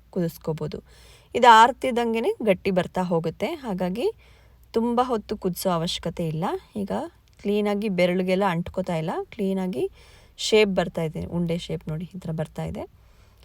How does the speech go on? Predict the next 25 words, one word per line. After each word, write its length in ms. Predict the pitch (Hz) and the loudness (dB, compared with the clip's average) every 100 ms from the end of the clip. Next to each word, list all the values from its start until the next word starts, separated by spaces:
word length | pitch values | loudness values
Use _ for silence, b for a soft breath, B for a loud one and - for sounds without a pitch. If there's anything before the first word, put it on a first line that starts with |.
| - | -8
So 140 | 285 | -4
ಇವಾಗ 180 | 254 226 - | 0 0 0
ಕರೆಕ್ಟಾಗಿ 480 | 240 208 - 190 | 0 2 2 2
ಆಗಿದೆ 320 | 180 170 165 160 | 2 0 -2 -4
ಅಂತ 180 | 160 | -2
ಇದೊಂದು 320 | 359 349 233 220 | -2 0 2 4
ಎರಡು 240 | 226 233 | 6 4
ನಿಮಿಷ 300 | 240 233 - | 2 0 0
ಆರಕ್ಕೆ 380 | 254 202 214 - | 4 4 4 2
ಬಿಟ್ಬಿಟ್ಟು, 460 | 185 180 180 - 311 | -4 -2 -6 -4 -4
ಇದು 140 | 254 | 2
ಆರೋಷ್ಟೊತ್ತಿಗೆ 840 | 185 196 196 - 180 185 185 247 392 b b b - | 2 4 0 -2 -8 -6 -4 -4 -4 b b b -2
ಒಂದು 200 | 196 202 | 0 0
ಪ್ಲೇಟಿಗೆ 560 | 214 208 208 208 240 359 | 4 4 4 0 -2 -4
ತುಪ್ಪ 400 | - 220 196 214 | -6 -8 -4 -4
ಸವರ್ಕೊಂಡಿದ್ದೀನಿ 720 | - 190 190 175 175 175 170 | 0 -2 -2 -4 -4 -4 -4
ನಾನು, 320 | 175 214 427 _ _ _ - | -4 -4 -4 _ _ _ -2
ಅದಕ್ಕೆ 360 | 226 214 208 226 | 0 0 0 0
ಇದನ್ನು 220 | 196 269 | 0 -2
ಹಾಕ್ತಾಯಿದ್ದೀನಿ. 640 | 302 196 - 175 156 156 | -2 -4 -4 -6 -4 -2
ಒಂಚೂರು 360 | 170 185 226 220 | -4 -4 -4 -2
ಗಟ್ಟಿ 240 | 175 170 | -4 -4
ಬಂದಿದೆ 420 | 185 175 160 156 156 | -4 -2 -4 -2 -4
ಈಗ. 100 | 214 403 b b b b b - | -4 -8 b b b b b -6
ಆ, 240 | 185 190 | -2 0